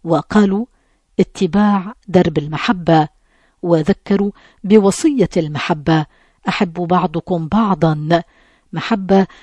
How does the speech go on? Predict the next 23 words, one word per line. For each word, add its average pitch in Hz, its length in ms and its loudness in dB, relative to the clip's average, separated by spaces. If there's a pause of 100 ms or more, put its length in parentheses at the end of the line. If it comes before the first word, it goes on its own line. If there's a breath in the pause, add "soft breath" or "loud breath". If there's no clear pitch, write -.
(140)
يتم 311 380 2
التعبير 240 540 -2
عنها 208 440 0
في 202 160 -4
الأفعال 208 840 -2
والعدالة 165 720 -2
الاجتماعية 180 960 0 (380 soft breath)
وفي 190 240 2
العمل، 165 680 0 (340 soft breath)
في - 140 0
المزيد 220 520 2
من 240 220 0
الاستثمارات 175 1120 -2 (440 soft breath)
لتعزيز 185 800 2
النظام 190 460 -2
الصحي، 185 800 0 (380 soft breath)
وفي 165 380 0
بناء 185 360 -2
اقتصاد 165 840 -2 (260 soft breath)
يرتكز 175 720 0
إلى 165 320 -2
الخير 151 440 -2
العام. 165 640 0